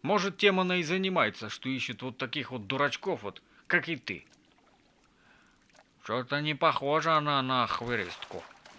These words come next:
возразил Никита. "А адрес она тебе свой оставила?" "Не, я только ей свой дал".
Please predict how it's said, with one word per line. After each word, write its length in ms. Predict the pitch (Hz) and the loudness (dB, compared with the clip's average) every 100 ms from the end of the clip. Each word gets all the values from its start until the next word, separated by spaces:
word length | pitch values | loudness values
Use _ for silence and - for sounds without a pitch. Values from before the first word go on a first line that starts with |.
| - - | -18 -6
возразил 580 | 110 110 113 104 101 101 | -4 -2 -2 -2 -4 -4
Никита. 440 | 104 104 90 - - - - - - _ _ - _ - - _ _ - | -6 -6 -8 -10 -14 -18 -20 -20 -20 _ _ -20 _ -20 -20 _ _ 4
"А 220 | 131 135 | 6 6
адрес 280 | 131 131 139 | 6 0 0
она 180 | 127 | 0
тебе 260 | 123 123 113 | 0 -4 -6
свой 260 | - 95 90 | -4 -4 -4
оставила?" 560 | - 160 165 113 87 - _ _ _ _ _ _ _ _ _ _ _ _ - | 0 2 2 0 -6 -12 _ _ _ _ _ _ _ _ _ _ _ _ -6
"Не, 500 | 110 107 107 123 123 - _ - - - _ _ - | -2 0 0 -2 -4 -12 _ -20 -20 -20 _ _ -6
я 500 | 123 120 120 143 151 | 0 2 4 4 2
только 320 | 151 147 160 | 0 -2 -2
ей 260 | 147 143 143 | -2 -2 -2
свой 400 | - 117 113 120 | -4 -2 0 0
дал". 280 | 127 127 | 0 -2